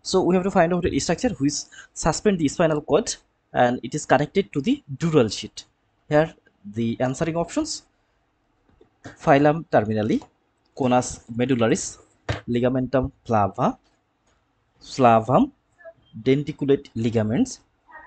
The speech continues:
anterior longitudinal ligament. So let's see, this is a picture of the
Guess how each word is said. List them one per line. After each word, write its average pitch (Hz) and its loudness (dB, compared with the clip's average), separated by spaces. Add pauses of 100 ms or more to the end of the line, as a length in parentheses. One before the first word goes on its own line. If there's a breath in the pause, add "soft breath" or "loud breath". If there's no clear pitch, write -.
anterior 151 0 (140)
longitudinal 131 -2 (160)
ligament. 92 -6 (3250)
So - -6
let's 143 4
see, 240 0
this 127 -2
is 120 -2 (160)
a 113 2
picture 160 0
of 110 -2
the 120 -4